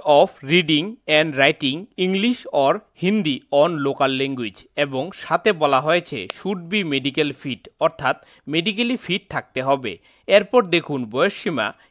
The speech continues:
এক আট দুই হাজার কুড়ি অনুযায়ী আঠারো থেকে তেইশের মধ্যে বয়স হতে হবে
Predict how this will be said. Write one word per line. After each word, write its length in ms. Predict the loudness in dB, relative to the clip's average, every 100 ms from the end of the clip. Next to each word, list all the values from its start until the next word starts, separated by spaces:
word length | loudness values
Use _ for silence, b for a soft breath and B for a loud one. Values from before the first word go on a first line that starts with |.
| -4
এক 320 | 0 0 -4 -2
আট 220 | 2 2
দুই 240 | 0 -6
হাজার 280 | -4 -2 -4
কুড়ি 340 | -2 -4 -4 -4
অনুযায়ী 500 | -4 -2 0 -2 -2 b b -6
আঠারো 340 | -4 0 0
থেকে 260 | 0 -2 -4
তেইশের 520 | -4 -2 -2 -2 -2
মধ্যে 400 | -2 -4 -2 -2
বয়স 340 | -2 -2 -2 -4
হতে 220 | -8 -6
হবে 360 | -4 -4 -4